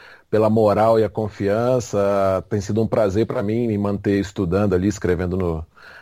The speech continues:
no blog do Lance lá do Café Belgrado. E agora, pô, primeiro podcast da minha vida, vamos ver aí, tomara que eu sobreviva até o final.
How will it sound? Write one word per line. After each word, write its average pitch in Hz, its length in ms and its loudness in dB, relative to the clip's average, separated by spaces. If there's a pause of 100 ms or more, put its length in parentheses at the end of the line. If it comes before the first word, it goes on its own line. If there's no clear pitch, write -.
(140)
no 90 180 -2
blog 92 320 4
do 90 100 2
Lance 92 380 0
lá 92 140 2
do 92 100 0
Café 92 240 -2
Belgrado. 101 580 2
E 123 120 4
agora, 120 500 2
pô, 104 460 -4 (140)
primeiro 123 260 -2
podcast 113 520 -2
da 104 120 -2
minha 107 200 -2
vida, 110 560 0
vamos 117 220 -4
ver 120 100 4
aí, 107 140 2
tomara 107 300 -2
que - 80 -4
eu 101 40 -2
sobreviva 92 520 0
até 85 120 -4
o 90 60 0
final. 80 400 -8